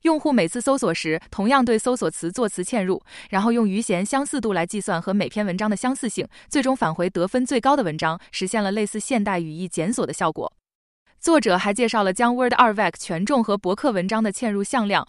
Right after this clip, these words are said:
分拆成更小的文件，按需下载，减少了前端流量压力，并用前端J S做了在线语义搜索功能。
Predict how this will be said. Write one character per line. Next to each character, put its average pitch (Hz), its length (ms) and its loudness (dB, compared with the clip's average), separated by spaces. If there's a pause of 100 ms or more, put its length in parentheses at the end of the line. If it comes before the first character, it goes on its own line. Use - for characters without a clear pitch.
分 254 180 -2
拆 262 140 -2
成 208 200 -2
更 311 160 0
小 170 160 -2
的 147 80 -6
文 151 160 -8
件， 170 200 -2 (400)
按 208 180 2
需 202 160 -6
下 196 160 -2
载， 180 240 0 (160)
减 196 200 2
少 214 140 0
了 160 120 0
前 180 200 -4
端 226 160 2
流 185 140 0
量 202 160 0
压 214 160 2
力， 226 160 -4 (160)
并 269 140 2
用 240 160 2
前 190 180 -2
端 247 180 0
J 269 140 -4
S 202 400 -2
做 220 160 0
了 190 100 0
在 269 220 2
线 214 200 0
语 160 100 -6
义 165 120 -6
搜 190 160 -4
索 185 140 -4
功 165 180 -6
能。 143 180 -8